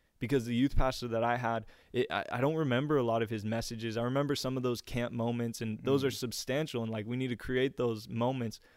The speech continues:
Speaker 1: But, like, who I am was cultivated through relationship. Like,
Speaker 2: Yeah.
Speaker 1: it was the, the lunches, the car rides,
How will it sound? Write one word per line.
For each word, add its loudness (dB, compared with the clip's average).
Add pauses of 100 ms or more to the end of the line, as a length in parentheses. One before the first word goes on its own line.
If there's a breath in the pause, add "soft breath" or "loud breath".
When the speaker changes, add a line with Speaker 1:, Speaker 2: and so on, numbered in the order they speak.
(400 soft breath)
Speaker 1:
But, 2
like, 2 (320 soft breath)
who 6
I 6
am 0
was -4
cultivated -2
through -4
relationship. -6 (180)
Like, -2
Speaker 2:
Yeah. -14
Speaker 1:
it 0
was -2
the, -2
the -2
lunches, -2
the -8
car 2
rides, -4